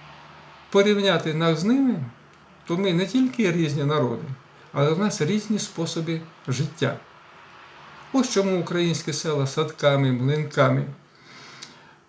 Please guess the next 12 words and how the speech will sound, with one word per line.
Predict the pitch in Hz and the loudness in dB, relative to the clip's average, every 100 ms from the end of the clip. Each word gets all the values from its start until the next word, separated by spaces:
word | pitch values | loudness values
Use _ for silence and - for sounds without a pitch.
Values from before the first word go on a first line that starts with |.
| _ - 135 | _ -18 -10
ставками. | - 165 160 - 269 269 247 - - _ _ _ _ _ _ _ _ _ _ _ - _ _ _ _ _ _ _ | -4 -2 0 0 0 0 -2 -6 -20 _ _ _ _ _ _ _ _ _ _ _ -20 _ _ _ _ _ _ _
Расисти | 196 208 - 262 240 - 170 | -2 -2 0 -2 -2 0 0
живуть | 135 185 180 175 - - - _ _ - | 0 0 0 -2 -4 -12 -18 _ _ -10
в | |
покошених | 185 - 208 175 165 151 131 - | -8 -2 0 0 0 0 -2 -4
і | 262 | -4
в | 165 | 0
багатоповерхових | 139 165 175 170 170 170 165 165 - 120 117 - | 2 2 2 -2 -2 -2 -2 -2 -2 -4 -4 -6
ізбах | 170 151 220 247 - _ _ _ _ _ - - - - - | -4 0 0 -2 -4 _ _ _ _ _ -20 -20 -20 -16 -2
і | 202 | 4
мріють | 233 262 254 240 | 4 6 4 2
перекочувати | - 175 175 170 - 175 170 - 147 | 0 -2 -2 -4 -2 0 0 -2 -4